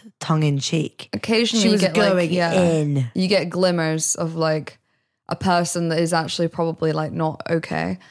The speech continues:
Speaker 2: Like, I have never heard anyone call anyone a weasel since I read Wind in the Willows when I was, like,
Speaker 1: <laughs>
Speaker 2: twelve.
Speaker 1: Yeah, it's quite an old school insult.
Speaker 2: It is very old school.
Speaker 1: I just don't know how you can be that offended by a seventeen-year-old boy's comment on something.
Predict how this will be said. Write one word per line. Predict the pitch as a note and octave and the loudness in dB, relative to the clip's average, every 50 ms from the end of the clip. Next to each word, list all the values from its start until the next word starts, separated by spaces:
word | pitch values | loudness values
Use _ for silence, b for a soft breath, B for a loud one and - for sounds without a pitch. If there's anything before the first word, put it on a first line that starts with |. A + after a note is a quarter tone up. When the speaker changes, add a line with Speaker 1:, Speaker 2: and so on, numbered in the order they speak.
| b b b b | b b b b
Speaker 2:
Like, | F3 F3 E3+ - - | -4 -4 -2 -2 0
I | G#3 A3 A3 A3 | 2 2 2 2
have | G#3 F#3+ F#3 E3+ | 0 0 0 0
never | F3 F3+ F3+ F3 E3+ F3 F3+ | 0 0 2 2 0 0 0
heard | E3 E3 D#3+ - | -2 0 -2 -2
anyone | - E3+ E3+ E3 E3 D#3+ | -2 -2 0 0 -2 -2
call | - E3 D3+ - | -4 -4 -4 -2
anyone | D#3+ D#3 D#3 D#3 D#3+ D#3 D#3 D#3 D#3 D#3 D#3+ - | 0 0 0 0 0 0 0 0 0 -2 -4 -4
a | E3 D#3+ | -4 -2
weasel | D#3+ D#3+ D#3 D#3 D3+ - D3+ D3+ D3+ | 0 0 0 0 0 -2 -4 -4 -4
since | - - D#3+ D3+ - | -4 -4 -4 -2 0
I | D#3 D#3 | 0 0
read | D3+ D#3 D3 D3 D3 | 0 0 0 0 0
Wind | D#3+ D#3+ D#3 D#3 D#3 | 0 0 0 0 -2
in | D3+ | -2
the | D3+ D3+ | -2 0
Willows | D3 D#3 D3+ D3+ D3 C#3+ D3 C#3+ - - | 0 0 0 0 0 -2 -2 -2 -2 -2
when | - D#3 | 0 0
I | - - - D4+ | 0 0 2 2
was, | - - - - | 0 0 0 -2
like, | D#4 D#4+ D#4+ E4 | -2 0 0 -2
Speaker 1:
<laughs> | - - - - D4+ - - - C#4+ - - - D4 - - - - | -2 -2 -4 -6 -6 -6 -4 -6 -8 -8 -6 -10 -10 -10 -10 -10 -10
Speaker 2:
twelve. | - - - F3 E3 D#3 E3 E3 E3 E3 B3 | -8 -4 0 0 0 0 0 0 0 0 2
Speaker 1:
Yeah, | B3+ C4 | 2 2
it's | C4+ - | 2 2
quite | F3+ C4 - A#3+ | 2 2 2 2
an | B3+ | 2
old | B3 B3 B3+ B3 - | 2 2 2 0 -2
school | - - G3+ F#3+ | 0 2 2 4
insult. | G#3 G#3+ G#3 - - - - - A2+ G#2+ B B B | 4 2 0 -2 -4 -4 -2 -2 -4 -6 B B B
Speaker 2:
It | - A#3+ | 4 4
is | A#3+ A#3+ A#3+ G#3+ | 6 6 4 2
very | - A3 G3+ F#3+ | 0 2 4 4
old | F#3 F3+ F3 F3 | 6 4 2 0
school. | - - - E3+ | -2 -4 0 2
Speaker 1:
I | E3 | 2
just | - - | 2 4
don't | - D#4+ D4+ | 2 2 2
know | D4+ | 2
how | A3+ D4 | 2 2
you | D4 C#4+ | 2 2
can | - A#3 B3+ | 0 0 0
be | C4 B3 | 0 2
that | - B3 A#3+ A#3 - | 2 2 0 0 0
offended | E3+ - A#3 A3 G#3+ G#3+ F3+ G3 F3+ - - - | -2 -2 0 0 0 0 0 0 -2 -2 -4 -2
by | - F#3 F3 F3 E3+ E3+ E3 E3 D3+ - _ _ _ _ _ _ _ _ _ _ _ _ - _ _ - | 0 2 2 4 2 2 0 -2 -6 -10 _ _ _ _ _ _ _ _ _ _ _ _ -20 _ _ -4
a | - | -2
seventeen-year-old | G#3 - - G3 F3 F#3+ G#3 F3 - F3+ F3 F3+ F3+ F3 E3 C3+ | -2 0 0 0 0 0 0 0 0 2 2 4 2 2 0 0
boy's | - F3 E3 E3 E3+ E3+ D#3+ D#3+ - | 2 2 4 4 4 4 4 2 0
comment | - - E3+ E3+ E3 - | -2 -2 0 0 0 0
on | A#2+ E3 D3 | 0 -2 -2
something. | E3 E3 G3 G#3 - E3+ D#3+ F#3+ G3 A3+ G#3+ | -2 -4 -4 -4 -4 -4 -2 -2 -4 -6 -10